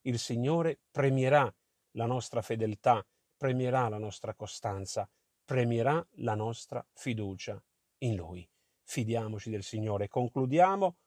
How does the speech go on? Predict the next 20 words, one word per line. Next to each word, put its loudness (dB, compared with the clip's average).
con 4
le 0
parole 2
di -4
Davide. 2
"Io 6
benedirò 2
il 0
Signore -2
in -2
ogni -2
tempo, -8
la 4
sua 0
lode -2
sarà 0
sempre -8
nella 0
mia -6
bocca." -12